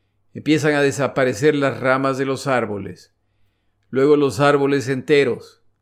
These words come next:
Dentro de las casas poco a poco desaparecen las sillas, las mesas, los libros, incluso los pisos de madera.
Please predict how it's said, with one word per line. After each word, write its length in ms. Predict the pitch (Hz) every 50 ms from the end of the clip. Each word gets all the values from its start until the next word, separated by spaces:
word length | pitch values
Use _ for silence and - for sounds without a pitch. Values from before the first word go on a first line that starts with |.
| _ _ _ _ _ _ _ _ _ _ _ _ _ _
Dentro 280 | 127 123 120 143 143 135
de 80 | 135
las 160 | 131 127 - -
casas 440 | - 165 160 156 151 165 151 147
poco 260 | - - 165 156 - 151
a 100 | - -
poco 260 | 165 151 143 156 147
desaparecen 640 | 135 - 139 123 - 135 131 143 147 - 147 135 135
las 160 | 127 123 -
sillas, 680 | - 147 151 151 139 117 101 85 - - - - - _ _
las 200 | - 104 110 113
mesas, 680 | 117 135 147 156 151 - - - - - - - - _ _ _ _ _ _
los 240 | - 127 127 120 120
libros, 600 | 147 180 196 196 185 151 123 110 98 - - _ _ _ _ _ _ _ _ _ _ _
incluso 500 | - 131 135 - - 190 196 170 139 175 165
los 160 | 151 147 151
pisos 440 | - 175 180 170 - 165 160 147 135
de 80 | 147
madera. 560 | 139 143 139 139 135 123 113 104 - - -